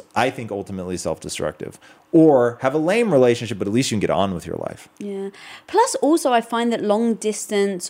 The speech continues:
Speaker 2: or, um, anything where you haven't seen someone or done something for a long time, like, you kind of conjure up in your head what it's gonna be like, and often it's not true, right? So, like, if, um,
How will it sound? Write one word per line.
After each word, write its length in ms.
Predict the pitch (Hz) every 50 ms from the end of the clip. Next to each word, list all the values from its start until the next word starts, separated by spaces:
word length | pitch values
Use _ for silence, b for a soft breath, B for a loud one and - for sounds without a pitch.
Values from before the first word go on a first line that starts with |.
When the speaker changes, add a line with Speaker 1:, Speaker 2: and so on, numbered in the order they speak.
| -
Speaker 2:
or, 560 | - 202 196 196 190 190 190 190 190 185 - -
um, 440 | 190 190 185 185 185 180 180 180 - _ _ _ b b b b b b b b
anything 400 | - 254 285 320 311 311 285 247
where 100 | 226 220 220
you 100 | 214 208
haven't 360 | 208 - 202 208 208 190 175
seen 240 | - - 190 196 196
someone 600 | 190 - 208 190 190 185 185 185 180 180 180 180
or 140 | - - 170
done 260 | 170 - 170 175 185
something 260 | 180 185 180 175 180
for 140 | 175 - -
a 20 | 165
long 200 | 160 160 165 165
time, 260 | - - 170 175 175
like, 180 | 175 170 175
you 80 | 190 196
kind 220 | 190 - 240 240
of 80 | 240 240
conjure 320 | - - 220 208 190 190
up 160 | 185 180 - 196
in 80 | 185
your 100 | 170 165
head 220 | 160 156 175 170 165
what 180 | 151 165 160
it's 200 | - - - - - _
gonna 160 | - 170 165
be 140 | 151 156 151
like, 400 | 151 139 120 139 180 240 233 - -
and 340 | 170 170 165 160 151 - _ _ -
often 280 | 170 180 - - 180
it's 220 | 160 151 - - -
not 320 | 165 160 151 - - _
true, 380 | - - - 156 156 165 220 262 B B B B B B B -
right? 260 | 180 180 180 185 180
So, 140 | - 196 185
like, 260 | 175 170 170 165 - - B B B B B B
if, 540 | 202 202 202 190 - - - - - - - _ -
um, 640 | 180 180 180 175 170 170 170 170 170 165 160 156